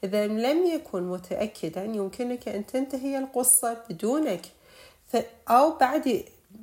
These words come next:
واحدة دقيقة ثلاث دقائق.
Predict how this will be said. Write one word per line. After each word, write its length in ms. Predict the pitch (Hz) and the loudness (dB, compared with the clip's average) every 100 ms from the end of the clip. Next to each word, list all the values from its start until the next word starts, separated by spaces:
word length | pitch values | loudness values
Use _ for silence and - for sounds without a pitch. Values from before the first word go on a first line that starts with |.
| - 254 | -20 -18
واحدة 600 | 214 196 214 208 190 180 | -6 0 0 2 0 0
دقيقة 540 | 170 180 175 208 220 269 | 0 0 0 -4 0 -2
ثلاث 500 | 269 247 285 370 359 | 0 0 2 2 2
دقائق. 580 | 269 226 - 120 - | 4 4 2 -2 -4